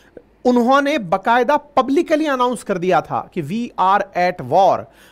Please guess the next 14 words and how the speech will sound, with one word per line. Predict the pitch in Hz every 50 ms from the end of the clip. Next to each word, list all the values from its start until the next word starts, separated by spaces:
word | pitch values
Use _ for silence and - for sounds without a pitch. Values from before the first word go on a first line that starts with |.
| _ -
हम | 214 233 233
किसी | - - 254 208 - 262 269
भी | 220 185 233 277
समय | 277 - - 233 226 240 254 247
युद्ध | 220 180 214 208 190 196
में | 208 220 220 - - 185
एंट्री | 196 196 196 185 233 214 196
कर | - - - 262 269
सकते | 262 - 226 - - 208 170
हैं। | 143 127 113 - -
आप | 160 208 -
इससे | 214 - - 254
अंदाजा | 240 214 208 208 214 220 214 208
लगाइए | 196 226 214 220 226 226 240 277 285